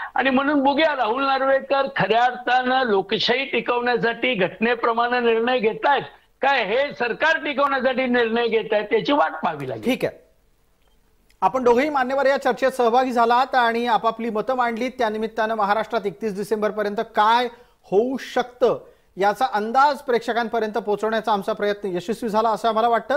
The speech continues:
Speaker 2: तुर्तास वेळ मर्यादा असल्यानं या चर्चेला आपण इथंच थांबवतोय. आपण दोन्ही मान्यवर चर्चेत सहभागी झाल्याबद्दल आपले मनपूर्वक आभार.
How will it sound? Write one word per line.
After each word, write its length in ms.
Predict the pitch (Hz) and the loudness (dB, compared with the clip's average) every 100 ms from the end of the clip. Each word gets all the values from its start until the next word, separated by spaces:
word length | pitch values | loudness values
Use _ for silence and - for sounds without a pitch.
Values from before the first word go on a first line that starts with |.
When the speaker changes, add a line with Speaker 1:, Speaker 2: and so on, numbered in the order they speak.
| 285 | -2
Speaker 2:
तुर्तास 480 | 220 196 233 233 - - _ - | -6 0 2 2 -2 -20 _ 0
वेळ 160 | 190 294 | 4 4
मर्यादा 380 | 269 247 240 233 | 4 0 2 0
असल्यानं 340 | 220 233 226 | 0 -2 0
या 140 | 226 | 0
चर्चेला 360 | 214 214 214 220 | 0 -2 2 2
आपण 160 | 196 202 | 2 -2
इथंच 260 | 190 226 | -4 -2
थांबवतोय. 360 | 226 220 226 254 | -2 0 0 0
आपण 260 | 226 220 | 0 0
दोन्ही 280 | 196 202 247 | 0 0 0
मान्यवर 360 | 277 220 220 220 | -2 -2 -2 -2
चर्चेत 320 | 214 202 214 | -2 -2 -4
सहभागी 400 | 214 190 247 262 | 0 2 2 0
झाल्याबद्दल 540 | 233 220 208 185 214 208 - - - | 0 0 0 0 0 0 -4 -14 -4
आपले 260 | 190 233 247 | -2 0 -2
मनपूर्वक 760 | 180 233 247 208 170 202 214 - | 0 -2 -2 -6 -2 -2 -4 -4
आभार. 360 | 160 139 143 | -2 -2 -4